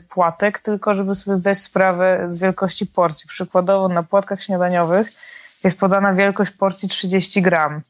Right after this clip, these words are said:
E, to proponuję zważyć sobie, ile to jest trzydzieści gram płatków. To jest tyle, że nikt nigdy w życiu chyba tak na oko nie wsypał sobie tyle płatków śniadaniowych do miski, bo by po prostu umarł ze śmiechu.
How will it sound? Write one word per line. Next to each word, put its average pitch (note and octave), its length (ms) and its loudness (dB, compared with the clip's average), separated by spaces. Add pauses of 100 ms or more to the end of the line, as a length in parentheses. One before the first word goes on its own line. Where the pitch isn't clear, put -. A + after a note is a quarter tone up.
(500)
E, F3 220 2
to F#3+ 260 2
proponuję F#3+ 560 -2
zważyć F3+ 440 -2
sobie, F#3+ 300 -2
ile F3+ 100 -2
to F3+ 80 -6
jest F3+ 140 -6
trzydzieści F3+ 440 0
gram F#3 260 2
płatków. - 800 -6
To F3+ 260 2
jest F3+ 420 -4
tyle, G#3 520 0
że G3+ 360 -2
nikt G#3+ 300 -8
nigdy G3 280 2
w - 20 2
życiu G#3 260 0
chyba F#3 280 0
tak F#3 180 -2
na F#3+ 160 2
oko G3+ 240 0
nie F#3 120 -2
wsypał F3+ 360 -2
sobie F3+ 240 -4
tyle F3 180 -2
płatków F#3 380 0
śniadaniowych F3 460 2
do E3 100 2
miski, F3+ 280 -2
bo F#3 120 2
by F3+ 120 -2
po - 120 -20
prostu - 280 -2
umarł F3 200 4
ze E3+ 120 2
śmiechu. D#3+ 400 -4